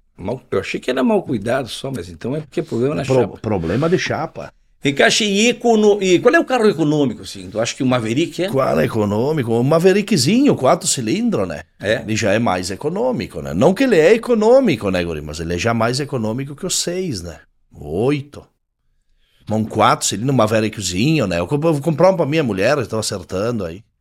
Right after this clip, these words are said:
Speaker 2: Mulher
Speaker 1: Mas eu
Speaker 2: combina
Speaker 1: achei
Speaker 2: com o
Speaker 1: que o,
Speaker 2: Maverick,
Speaker 1: eu
Speaker 2: né?
Speaker 1: achei que o, que era econômico, porque o meu cunhado, esses tempos, ele tinha um Maverick e ele voltou da praia, ali de Cidreira,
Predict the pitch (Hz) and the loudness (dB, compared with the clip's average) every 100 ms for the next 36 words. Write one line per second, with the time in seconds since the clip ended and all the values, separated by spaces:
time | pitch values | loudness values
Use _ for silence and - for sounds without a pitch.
0 | _ _ _ _ 156 175 226 214 226 240 | _ _ _ _ 4 4 4 6 6 6
1 | 240 247 262 - - 147 135 143 180 196 | 4 4 4 2 4 6 6 6 4 4
2 | 101 117 156 - 131 113 - 110 - 120 | 2 2 0 0 -4 -4 -4 -6 0 2
3 | 117 117 113 131 113 131 160 - _ - | 4 4 2 2 2 0 -2 -8 _ -20
4 | _ _ _ _ - 135 151 190 180 139 | _ _ _ _ -6 2 6 6 4 2
5 | 139 160 131 - - - 135 151 - - | 2 2 -2 -6 -10 -2 -2 -2 -6 -18
6 | _ _ 98 98 - 131 143 120 110 104 | _ _ -12 -8 -4 0 2 0 -2 -4
7 | 98 98 113 147 294 - - _ _ _ | 0 0 0 -2 -6 -18 -20 _ _ _
8 | _ - 131 165 196 139 165 151 - - | _ -4 6 8 6 4 0 0 -2 0
9 | 175 180 131 - - 165 196 110 _ _ | 2 2 -2 -4 0 2 2 -4 _ _
10 | _ _ - 135 156 - 92 90 139 156 | _ _ -6 -2 -2 -4 -8 -2 -2 -2